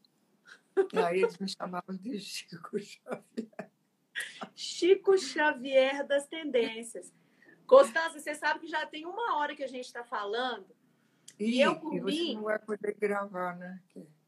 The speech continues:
Speaker 2: Não, não, pode gravar. Eu já fiz live de duas horas, mas eu não quero também
Speaker 1: Ah, bom.
Speaker 2: abusar aí do seu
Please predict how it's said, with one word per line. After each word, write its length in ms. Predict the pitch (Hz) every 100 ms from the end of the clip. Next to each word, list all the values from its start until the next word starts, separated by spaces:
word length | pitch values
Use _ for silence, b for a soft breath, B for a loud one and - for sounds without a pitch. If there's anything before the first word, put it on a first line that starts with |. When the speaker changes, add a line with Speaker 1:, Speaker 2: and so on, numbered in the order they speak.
| - -
Speaker 2:
Não, 440 | 254 339 403 554 494
não, 320 | 427 453 587
pode 260 | 392 - 381
gravar. 640 | 392 427 349 339 381 320
Eu 80 | 269
já 120 | 269
fiz 200 | 285 349
live 320 | 285 285 320 370
de 120 | 320
duas 280 | 359 381 254
horas, 360 | 254 285 262 240
mas 240 | 226 233
eu 160 | 247 262
não 120 | 311
quero 320 | - 269 254
também 560 | - 294 247 196 220 254 294
Speaker 1:
Ah, 20 |
bom. 140 | 151 - _ _ _ _ _ _
Speaker 2:
abusar 720 | 233 233 302 262 208 254 269 277
aí 120 | 262
do 120 | 214
seu 300 | - 294 285